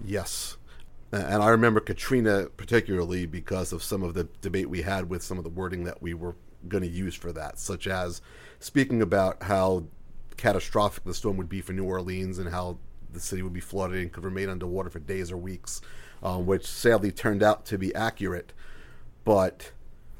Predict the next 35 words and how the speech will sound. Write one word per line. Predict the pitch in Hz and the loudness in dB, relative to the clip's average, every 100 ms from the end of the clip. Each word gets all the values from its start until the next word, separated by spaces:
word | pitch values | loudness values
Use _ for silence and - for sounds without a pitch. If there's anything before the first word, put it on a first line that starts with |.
| - - - - - - - - - - - - - - - | -10 -4 -4 -4 -8 -4 -2 -2 -4 6 8 8 4 2 0
that's | 101 120 - | 4 4 8
not | 143 110 | 8 8
something | 123 104 98 | 6 4 0
you | 98 | 2
take | 107 90 | 2 2
lightly | 92 92 90 | 0 0 -2
when | 90 90 | -4 -4
you're | |
going | 87 87 90 | -4 -4 -4
out | 69 | -6
and | - | -4
saying | 92 87 73 | -4 -4 -6
it. | - - - | -10 -10 -12
And | - 85 | -10 -8
we | 85 95 | -6 -4
had | 98 92 | -4 -4
some | 90 | -8
very | 92 92 107 101 | -4 0 2 0
heated | 90 104 98 | -2 -4 -4
debate | 82 82 92 92 | -4 -4 -4 -2
around | 90 90 87 87 | -2 -4 -4 -4
that. | 90 92 | -4 -4
At | 78 | -4
the | 92 | -4
end | 104 | -2
of | 98 | -2
the | 90 | -2
day, | 95 95 98 90 - - | 0 0 0 -4 -12 -10
consensus | 98 87 101 98 107 92 | -8 -4 -2 -2 -2 -4
was | 90 95 92 | -2 -2 -2
we | 98 | -6
felt | - 101 | -2 -2
strongly | 98 - 107 107 95 | -2 -2 -2 0 -2
enough | 90 90 87 - 82 | 0 -2 -4 -10 -4
that | 98 95 92 | 0 0 -2